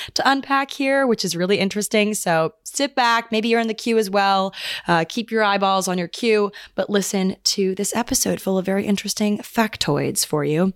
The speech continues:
So without further ado, let's get into it. As with really any story that I tell on the podcast, things always seem to start out simple.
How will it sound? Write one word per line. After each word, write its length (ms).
So 420
without 320
further 240
ado, 460
let's 440
get 320
into 340
it. 160
As 280
with 160
really 380
any 220
story 480
that 140
I 80
tell 640
on 120
the 80
podcast, 800
things 380
always 640
seem 380
to 80
start 360
out 180
simple. 600